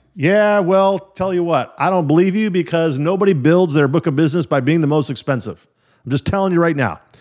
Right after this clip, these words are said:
Nobody builds their book of business by being the most expensive. Every once in a while, you'll get a prospect who decides to, to pay more for premium, but very rarely does that happen. And so I just, it's a whole lot easier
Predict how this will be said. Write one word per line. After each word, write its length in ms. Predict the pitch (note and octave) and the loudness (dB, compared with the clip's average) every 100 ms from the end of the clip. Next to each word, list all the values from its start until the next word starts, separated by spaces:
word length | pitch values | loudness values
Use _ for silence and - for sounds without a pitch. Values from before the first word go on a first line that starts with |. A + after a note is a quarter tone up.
| - - - | -20 -20 -4
Nobody 320 | D3+ F#3+ G3 | -2 0 0
builds 340 | C#3+ F#3 F3+ | 0 2 2
their 140 | D3 B2+ | 2 0
book 180 | E3 | 0
of 80 | F3+ | 0
business 300 | D3+ D#3 D#3 | 0 0 0
by 160 | C3 A#2+ | 0 0
being 360 | A2 E3+ F3+ | 2 0 0
the 220 | C3 C3+ B2 | 2 2 2
most 500 | C3+ G#3+ A3+ - - | 2 2 0 -2 -4
expensive. 840 | E3+ F3+ - - D3 C3+ - D#2+ - - - - | -2 -2 -4 -4 -4 -4 -8 -14 -16 -20 -20 -6
Every 200 | B2 F#3 | 0 2
once 220 | A3 A#3+ | 2 0
in 60 | G#3+ | 0
a 60 | |
while, 260 | F#3+ F#3 F3+ | 2 2 2
you'll 120 | E3 | 2
get 120 | D3+ | 0
a 40 | C#3+ | -2
prospect 520 | - D3+ D3+ E3 D3+ | 0 0 0 -2 -2
who 80 | D3 | -2
decides 480 | C3+ D3 C#3 D3 - | -2 -2 -2 -2 -4
to, 120 | B2+ G#2+ - | -6 -6 -14
to 200 | - B2+ | -2 0
pay 300 | A#2 C3+ C#3 | 0 -2 -2
more 680 | B2 B2 F3+ E3+ A#2 C#3 D#3+ - _ | -2 -2 0 2 2 0 -4 -14 _
for 180 | _ C3 | _ -2
premium, 540 | A#2+ C3 A#2 B2+ F3 - _ | 0 0 0 -2 -4 -10 _
but 300 | A#2 D3+ - | -4 -4 -4
very 320 | A2 E3+ G3+ | -4 0 0
rarely 540 | G3+ A3 G#3+ F3+ C3+ B2 | 0 -2 -2 -2 -2 -2
does 180 | A#2+ G2+ | -2 0
that 140 | A2 | -2
happen. 340 | G#2+ G2 E2+ G#2 | -2 -6 -4 -6
And 140 | G#2+ | -4
so 180 | - C3 | 0 0
I 100 | B2+ | 2
just, 280 | E3 - - | 0 -2 -8
it's 180 | C#3+ A#2+ | -6 -2
a 100 | A#2+ | 0
whole 200 | F#2+ A3 | 2 2
lot 280 | A#3 G#3+ G3+ | 2 2 0
easier 540 | A3 G3 C#3 A2 D3 | -2 -2 -2 -2 -4